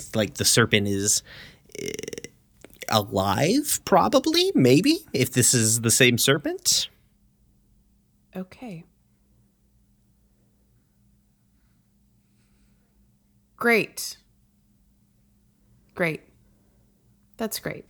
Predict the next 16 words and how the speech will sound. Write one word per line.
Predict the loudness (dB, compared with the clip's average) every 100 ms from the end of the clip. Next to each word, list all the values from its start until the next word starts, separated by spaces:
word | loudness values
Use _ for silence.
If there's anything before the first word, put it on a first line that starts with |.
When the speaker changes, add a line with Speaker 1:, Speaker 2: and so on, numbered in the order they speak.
| -14
Speaker 1:
Mm-hmm. | -12 -12 -14 _ _ _ _ _ -12
Speaker 2:
Okay, | -8 -4 -2 -2 -8 _ -2
well, | 0 0 -2 -8 _ _ _ -12 -6
um, | -2 -2 -2 -4 -6 -8 _ _ _ _ _ _ _ _ _ _ _ _ _
she'll | 0 2
wander | 2 2 0
back | 0 -2 0
out. | 0 0 -2 -8 _ _ _ _ _ _ _ _ _ _ _ _ _ _ _ _ _ _ _ _ _ _ _ _ _ _ 0
What's | 2 4
Elspeth | 0 0 -2 -2 -2
doing? | -2 0 -2 -4 _ _ _ _ _ _ _ _ _ _ _ -18 -16 -16 -12 -4
Speaker 1:
Um, | -2 0 0 0 -2 -2 -8 -20 _ _ _ -20 -12 -8 -8 -12 _ -6 4
I | 4
think | 4 2
Elspeth | 2 2 0 0 0
is | -2 0 -2 -4